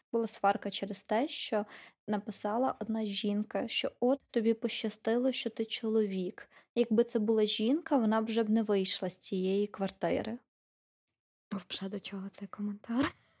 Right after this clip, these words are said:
Speaker 1: Тому що, е, вона почала розказувати, що жінки більш слабкіші і що, можливо, жінці б не вистачило сміливості там якось сказати, що мені недобре,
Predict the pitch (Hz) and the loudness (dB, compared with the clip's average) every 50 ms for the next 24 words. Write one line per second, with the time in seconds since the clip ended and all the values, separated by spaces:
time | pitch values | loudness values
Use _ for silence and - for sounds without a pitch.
0 | - - 233 233 233 - - - - 226 208 202 - - - - - - 233 220 | 0 2 4 6 6 6 6 4 2 4 4 4 2 0 -4 -6 -2 0 0 0
1 | 214 208 220 220 220 220 214 - 220 - - 214 208 208 214 208 202 202 - - | 2 2 2 2 2 2 0 -2 -4 -4 0 2 2 4 4 4 2 0 -2 -6
2 | - - 202 202 202 - 208 202 196 - 208 - - 208 190 185 190 208 196 - | -6 -4 -4 -4 -2 -4 -4 -4 -4 -4 -4 -4 -4 -2 -2 -2 -2 -2 -2 -2
3 | 208 196 190 202 190 185 - - - - - 190 190 - - - 196 196 220 285 | -2 -2 -2 -2 -2 -2 -2 -4 -4 -4 -4 -4 -4 -4 -8 -8 -6 -4 -4 -4
4 | - - - 285 262 269 - - 220 208 - - - 202 190 196 196 - 208 202 | -4 -4 -4 -2 -4 -4 -4 -6 -8 -6 -6 -4 -2 -2 -2 -2 -2 0 0 2
5 | 202 202 180 - 190 196 196 - - 190 190 185 185 196 190 190 196 196 190 - | 2 0 0 0 0 -2 -2 -2 -2 0 0 2 2 2 2 2 2 2 0 -2
6 | - - 185 - - - 190 180 175 - - - 180 175 - 180 185 226 277 285 | -6 -6 -6 -6 -6 -6 -6 -6 -6 -6 -6 -4 -4 -2 0 2 2 2 2 2
7 | 302 285 277 - - - 214 - 202 190 190 185 190 190 190 - 190 185 - - | 0 -2 -4 -6 -8 -8 -6 -4 -2 0 0 0 0 0 -2 -4 -6 -8 -8 -10
8 | - - - - - 196 185 190 185 185 185 - 185 - - - 180 185 185 185 | -12 -12 -12 -6 -2 0 4 4 4 4 2 0 -6 -4 -4 -2 -2 0 0 0
9 | 180 175 180 165 175 180 196 214 262 285 302 311 | 0 -2 -2 0 0 0 0 -2 -2 -2 -4 -4